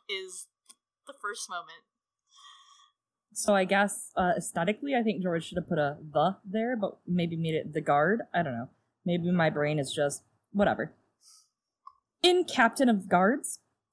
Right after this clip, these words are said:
Speaker 2: see, I tried to say it. I tried so hard, and I heard the start to slip out. In The Captain of Guards, Prince Doran watches the children play in the water gardens, and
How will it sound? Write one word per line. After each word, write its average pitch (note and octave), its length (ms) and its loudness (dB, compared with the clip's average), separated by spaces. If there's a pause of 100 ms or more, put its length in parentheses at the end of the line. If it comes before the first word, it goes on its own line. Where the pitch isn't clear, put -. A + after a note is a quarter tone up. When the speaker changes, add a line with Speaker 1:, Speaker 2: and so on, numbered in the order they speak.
Speaker 2:
see, D4+ 300 6
I G#3+ 80 6
tried G#3+ 300 4
to C4 60 0
say F4+ 160 2
it. A3 300 6
I F#3 60 2
tried A3+ 340 0
so C#4 220 0
hard, E4+ 320 2
and F#3+ 100 -2
I G3 120 2
heard A3 280 0
the C4+ 180 2
start - 280 -2
to - 60 -14
slip E3 200 -6
out. D#3 200 -2 (500)
In F#4 280 2
The C4 100 2
Captain G#3 420 0
of A#3+ 100 0
Guards, E3+ 520 -2 (420)
Prince E4+ 240 -2
Doran F3+ 540 2
watches E3 420 -2
the F3+ 100 -4
children G#3+ 480 -2
play E3 320 0
in G#3 120 0
the A3+ 40 0
water B3+ 260 -2
gardens, C#3+ 520 -8
and F#3 160 -4